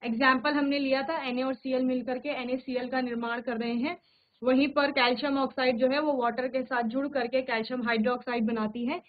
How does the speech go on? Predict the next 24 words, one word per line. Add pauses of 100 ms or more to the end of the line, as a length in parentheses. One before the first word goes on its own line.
(260)
ये
भी
संयोजन
अभिक्रिया
का
एक (280)
उदाहरण
है। (220)
Decomposition
reaction,
a
reaction
in
which
a (100)
single
compound
breaks
into
two
or
more
simpler
compounds